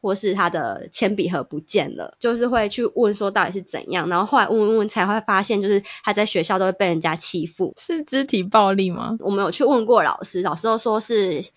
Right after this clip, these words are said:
Speaker 1: 就是小朋友啊在那边玩，可是就，就我们可能是家长理解方面的话，会觉得你怎么玩，你也不可能在你的锁骨下面那里会有被抓的痕迹吧。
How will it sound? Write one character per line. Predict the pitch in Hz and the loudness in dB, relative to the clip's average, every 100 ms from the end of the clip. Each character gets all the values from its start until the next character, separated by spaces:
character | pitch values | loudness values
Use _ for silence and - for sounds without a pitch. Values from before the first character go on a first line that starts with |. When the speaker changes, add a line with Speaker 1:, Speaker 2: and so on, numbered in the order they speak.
| _ _ | _ _
Speaker 1:
就 | - | -4
是 | 233 | 0
小 | 233 175 | 2 0
朋 | 196 170 | 0 -2
友 | 190 | 0
啊 | 170 165 | 0 0
在 | 185 | 0
那 | |
边 | 196 180 160 | 2 0 0
玩， | - - - 202 _ _ _ _ | 0 -2 -8 -20 _ _ _ _
可 | 220 | -4
是 | 247 269 247 | 0 2 0
就， | 226 294 | -4 -8
就 | 277 - 302 | -4 4 6
我 | 185 | 6
们 | 165 160 - - _ _ | 2 -4 -8 -16 _ _
可 | - 233 | -6 -2
能 | 190 | 0
是 | 254 226 | 0 0
家 | 247 208 | 4 4
长 | 220 185 156 165 | 4 0 0 -2
理 | 175 | -2
解 | 190 233 135 | -2 -2 0
方 | 185 170 | 0 0
面 | 190 180 160 - | 0 -2 -4 -8
的 | - 165 | -6 -2
话， | 196 180 | 2 2
会 | 208 | 2
觉 | 202 135 | -2 -4
得 | 151 107 214 _ _ _ _ - | -6 -6 -8 _ _ _ _ -4
你 | 240 | -2
怎 | 240 233 | 2 4
么 | 190 | 4
玩， | 185 170 180 | 4 4 4
你 | |
也 | 214 | 2
不 | 190 214 | 2 0
可 | 214 | 0
能 | 185 139 107 - - | -2 -4 -6 -12 -6
在 | - 208 196 | 2 2 2
你 | 180 | -2
的 | 139 117 95 202 _ - | -2 -6 -6 -10 _ -18
锁 | - 214 185 | -2 0 2
骨 | 202 240 170 170 | 2 0 0 -2
下 | - 196 | 2 2
面 | 190 190 190 | 2 0 0
那 | 170 | 0
里 | 147 | -2
会 | 175 185 | 0 2
有 | 160 92 196 _ _ _ _ _ | 2 -4 -12 _ _ _ _ _
被 | - 202 | 0 2
抓 | 202 202 175 | 4 4 4
的 | 180 | 2
痕 | 175 170 156 | 0 -2 -4
迹 | 165 165 | -6 -2
吧。 | 151 - - | 0 -2 -4